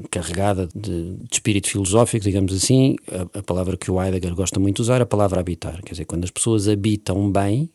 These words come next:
ou seja, quando as pessoas estão numa relação com o território, de tal modo que se conseguem sentir bem, e esse sentir bem tem a ver com três coisas. Em primeiro lugar, uma pessoa sentir-se protegida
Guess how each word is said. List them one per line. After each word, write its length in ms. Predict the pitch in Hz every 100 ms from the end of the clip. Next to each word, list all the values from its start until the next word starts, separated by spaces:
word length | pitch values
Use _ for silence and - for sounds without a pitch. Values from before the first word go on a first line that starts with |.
| _
ou 80 | -
seja, 240 | - 85
quando 200 | 82 90
as 60 | 90
pessoas 300 | - 113 107
estão 360 | - 113 110
numa 240 | 104 101 98
relação 480 | 101 95 - 104 101
com 240 | - 98
o 20 |
território, 560 | 92 107 95 113 98 80 - - - - -
de 80 | -
tal 180 | - 98
modo 240 | 98 98
que 120 | 92 -
se 80 |
conseguem 640 | - 98 87 107 101 95 95 - - -
sentir 520 | - - 101 95 98 95
bem, 440 | 95 101 107 156 - - - -
e 200 | 101 98
esse 160 | 90 -
sentir 500 | - 101 98 104 98
bem 380 | 107 107 92 - - - _ _ -
tem 240 | 104 101
a 20 |
ver 260 | 95 101 98
com 300 | - 98 92
três 320 | 85 - 85 -
coisas. 580 | 104 107 117 123 127 -
Em 120 | 87
primeiro 320 | - 87 90
lugar, 180 | 95 92
uma 120 | 92
pessoa 200 | 87 95
sentir-se 400 | - 95 98 -
protegida 880 | - 104 - - 95 104 98 107 127